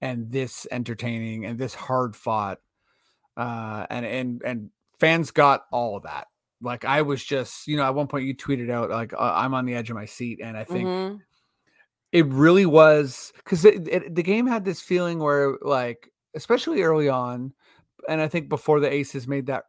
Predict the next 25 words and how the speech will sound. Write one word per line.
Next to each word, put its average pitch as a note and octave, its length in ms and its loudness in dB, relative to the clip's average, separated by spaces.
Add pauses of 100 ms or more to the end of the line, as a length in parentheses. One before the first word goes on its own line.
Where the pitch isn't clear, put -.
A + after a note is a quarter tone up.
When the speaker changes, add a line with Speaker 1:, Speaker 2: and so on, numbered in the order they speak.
Speaker 1:
third C3 240 -6
quarter B2 320 -4
run, A#2 500 -6 (260)
and, G3+ 280 -4
you F#3+ 80 2
know, D3+ 400 0
we F3 200 -8
knew E3 260 -4
that D3 160 -2
the C#3 120 0
Aces B2 280 -8
had A#2 340 -4
that A2+ 200 -6
in A#2 160 -6
them, E3+ 320 -2 (640)
but C#3 340 -4
before F3+ 680 2
that D3 220 -2
happened, A#2 680 -8 (540)
I C#3 80 -4
think D3+ 300 -2
the C#3+ 120 2
narrative C#3 600 -2
was B2 220 -8
mostly, A2+ 760 -10